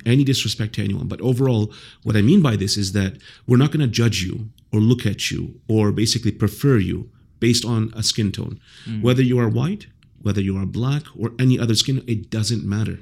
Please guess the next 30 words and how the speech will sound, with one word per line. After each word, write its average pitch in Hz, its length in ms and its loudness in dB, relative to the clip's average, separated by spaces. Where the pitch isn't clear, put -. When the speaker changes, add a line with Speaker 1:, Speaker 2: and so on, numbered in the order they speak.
Speaker 2:
Mm. 95 320 -12
Speaker 1:
Because 120 360 2
Speaker 2:
And 165 120 6
Speaker 1:
here 165 80 4
Speaker 2:
I 160 40 2
just 160 180 -2
Speaker 1:
yeah. - 80 6
Speaker 2:
want - 140 2
to, 147 320 0
uh, - 20 -2
Sheikh, 131 320 -2
because 117 400 -2
certain 170 440 -2
people, 139 540 -4
like 110 160 -10
non-Muslims, 110 720 -2
use 113 260 -2
that 101 200 -4
term 101 260 -4
colorblind 98 800 -6
Speaker 1:
Yeah. 95 220 2
Speaker 2:
to 127 140 0
denote 120 440 2
the 123 80 -4
fact 110 340 -4
that 107 120 -4
they 113 100 0
don't 113 200 0
see 113 480 -4
color 107 540 -4